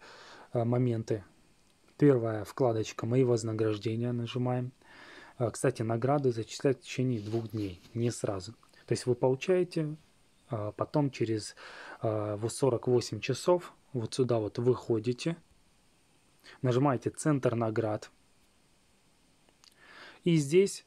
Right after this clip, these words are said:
э, вот наличный купон Шиба, наличный купон одиннадцать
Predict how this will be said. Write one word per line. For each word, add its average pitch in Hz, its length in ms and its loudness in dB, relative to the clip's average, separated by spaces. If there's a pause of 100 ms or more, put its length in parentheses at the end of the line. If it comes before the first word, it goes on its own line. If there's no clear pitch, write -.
(180)
э, 139 60 2
вот 127 460 4
наличный 135 460 2
купон 127 360 2
Шиба, 185 580 0
наличный 135 500 0
купон 156 480 0
одиннадцать 117 580 -4